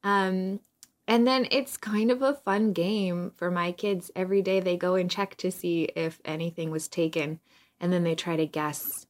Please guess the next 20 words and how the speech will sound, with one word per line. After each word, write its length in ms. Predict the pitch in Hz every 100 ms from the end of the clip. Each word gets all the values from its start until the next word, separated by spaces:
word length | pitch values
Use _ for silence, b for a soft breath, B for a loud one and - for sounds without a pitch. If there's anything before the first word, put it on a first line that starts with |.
| _
what 160 | 160 -
was 180 | 151 -
chosen. 640 | - 131 127 - - 196 - _ b b b b
So 340 | - - 175 -
that's 280 | 190 - -
been 320 | 147 143 170 - _ -
entertaining 720 | 175 160 160 160 147 151 160
for 260 | 139 143
them. 400 | 170 165 180 220 - _ B B B B B B -
Um, 640 | 185 185 180 180 180 190 _
yeah, 200 | - 320
so 240 | 381 247 233
that 180 | 247 247
it's 120 | 254
a 80 | 254
super 300 | 277 269 269
simple, 600 | 269 262 254 240 208 - -
easy 320 | 214 214 220
way 480 | 202 202 180 175 180
to 680 | - 180 170 165 165 165